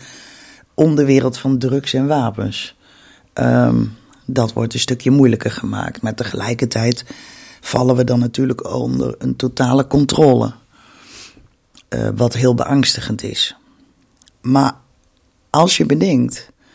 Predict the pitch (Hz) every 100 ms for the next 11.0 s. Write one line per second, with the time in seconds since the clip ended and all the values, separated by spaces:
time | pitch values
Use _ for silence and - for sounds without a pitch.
0 | _ _ _ - 120 117 113 110 110 _
1 | _ _ _ _ _ _ _ _ _ _
2 | _ _ _ _ _ _ _ _ _ _
3 | _ _ - 127 117 113 143 175 147 -
4 | 135 - - 117 - 214 160 120 - _
5 | _ _ _ _ _ _ _ _ - -
6 | 120 120 107 - - - 113 113 107 131
7 | 226 - - - _ _ _ _ _ _
8 | _ - - _ 110 113 107 - 110 104
9 | 95 - 107 123 123 113 98 90 - 104
10 | 110 - - 98 - 120 113 104 95 -